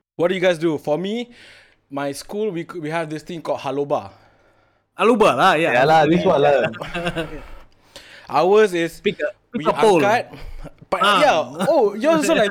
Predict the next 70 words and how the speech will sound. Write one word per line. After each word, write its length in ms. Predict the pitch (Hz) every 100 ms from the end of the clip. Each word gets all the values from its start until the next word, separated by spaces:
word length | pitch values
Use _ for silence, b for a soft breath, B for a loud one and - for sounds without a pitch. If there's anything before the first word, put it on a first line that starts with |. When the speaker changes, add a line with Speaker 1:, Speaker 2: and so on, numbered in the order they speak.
| 247
Speaker 1:
that? 220 | 320 202
Speaker 2:
<laughs> 60 | 320
Speaker 1:
Satu 200 | 311 302
Malaysia 320 | 320 359 311
Speaker 2:
Yeah. 240 | 427 208
Speaker 1:
gitu. 120 | 349 302 185 -
Speaker 2:
<laughs> 180 | - -
Yeah. 200 | 214 254
Speaker 3:
No, 160 | 262 -
but 160 | 208
Speaker 2:
Pick 160 | 247 202
a 40 | 170 196
pole. 80 |
Speaker 3:
I'm, 160 | 185 196 196
I'm 160 | 190
actually 320 | 202 214 202 113
glad 320 | 165 190 139
that 80 | 131
we, 160 | 127 147 -
I 80 | 131
didn't 320 | 165 135 117
get 160 | 147 - - _ _
to 80 | 120
do 240 | 110 131 127
that 240 | 123 117 120
because 400 | 110 170 156 - -
I've, 160 | 151 - -
that's 240 | 165 190
Speaker 2:
No, 80 | 208
but 160 | 202 180
Speaker 3:
fucking 20 |
Speaker 2:
we 120 | 107
never 240 | - 262 262
Speaker 3:
crazy. 80 | 76
Speaker 2:
whack 180 | 190 196 151
them 240 | 170 165
hard 240 | 139 143 113
lah. 80 | 123
Speaker 3:
Yeah, 160 | 180 180
yeah 120 | 196 196
lah, 80 | 180
yeah 140 | 170
lah, 160 | 185 160
but 280 | 139 151 104
Speaker 2:
Yeah. 0 | - _ -
Speaker 3:
I 80 |
didn't 240 | 151 190 170
Speaker 2:
But 40 | 165
Speaker 3:
go 20 |
through 120 | - -
Speaker 2:
sakit 80 | 143
Speaker 3:
that. 60 | 180
For 80 |
Speaker 2:
lah. 120 | 196 208
Speaker 3:
us, 20 | 160
it's 120 | 151
like, 200 | 147 139 - _ _ _ _ 143
for 60 | 175
us, 40 | 180
it's 80 | 160
just 120 | 156
like, 100 | 127 - - -
"Okay, 320 | 151 151 151
you 160 | 139
sit 240 | 131 175 147
down, 400 | 160 170 175 170
we're 80 | 131
gonna 160 | 151
pukul 480 | - - 156 -
you, 80 | 180